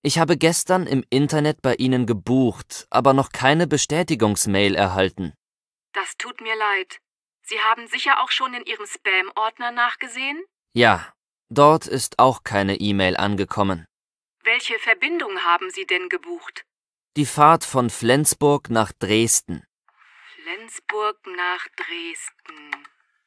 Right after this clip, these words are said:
Speaker 2: Und welche Abfahrtszeit haben Sie gewählt?
Speaker 1: Der Bus sollte vor acht in Flensburg abfahren.
Speaker 2: Ah ja, Herr Demir. Sie sind hier für den Bus mit der Abfahrt um sieben Uhr vierzig eingetragen.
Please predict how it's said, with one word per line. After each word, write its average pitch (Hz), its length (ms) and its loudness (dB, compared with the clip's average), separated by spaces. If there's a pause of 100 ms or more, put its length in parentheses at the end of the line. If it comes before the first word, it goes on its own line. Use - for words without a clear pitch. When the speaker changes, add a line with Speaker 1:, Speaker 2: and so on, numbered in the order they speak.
(840)
Speaker 2:
Und - 200 -12
welche 240 280 2
Abfahrtszeit - 1000 -6
haben 226 240 -6
Sie 233 140 -14
gewählt? 226 580 -10 (720)
Speaker 1:
Der 151 120 6
Bus 170 380 0
sollte 131 400 0
vor 131 280 4
acht - 220 0
in 117 140 0
Flensburg 117 640 0
abfahren. 92 680 4 (1300)
Speaker 2:
Ah 285 400 -2
ja, 165 340 -2
Herr 185 140 -4
Demir. 196 540 -2 (600)
Sie 254 160 -8
sind 339 260 -6
hier 302 140 -8
für 240 140 -8
den 214 180 -6
Bus - 320 -6
mit 180 140 -10
der 175 160 2
Abfahrt - 520 -4
um 190 140 -12
sieben 262 400 -12
Uhr 254 100 -14
vierzig - 560 -8
eingetragen. 175 680 0